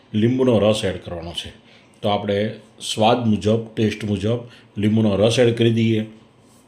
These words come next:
આપણે ગળપણ એડ કરતા નથી, કારણ કે આમાં ગળપણનો સ્વાદ આપ-, બરાબર આવતો નથી. હવે આપણો પરફેક્ટ રીતે મૂળાની સૂકી ભાજી બનીને તૈયાર થઈ ગઈ છે,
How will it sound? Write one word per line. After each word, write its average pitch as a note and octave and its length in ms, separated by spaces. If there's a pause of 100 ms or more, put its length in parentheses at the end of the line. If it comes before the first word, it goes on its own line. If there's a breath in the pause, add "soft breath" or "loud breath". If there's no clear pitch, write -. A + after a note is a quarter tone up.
(580 loud breath)
આપણે A#2+ 220
ગળપણ C3 440
એડ C3+ 200
કરતા C3 260
નથી, B2+ 260
કારણ B2 180
કે A#2+ 100
આમાં A#2 220
ગળપણનો B2 640
સ્વાદ A2+ 380
આપ-, A2 180
બરાબર G#2+ 300
આવતો G2+ 260
નથી. G2+ 320 (480 loud breath)
હવે A#2+ 220
આપણો B2 500 (180)
પરફેક્ટ B2 440
રીતે A2+ 440 (240 loud breath)
મૂળાની A2+ 360
સૂકી A#2+ 320
ભાજી A2 260
બનીને G#2 320
તૈયાર A#2 300
થઈ D3 140
ગઈ B2+ 160
છે, B2+ 320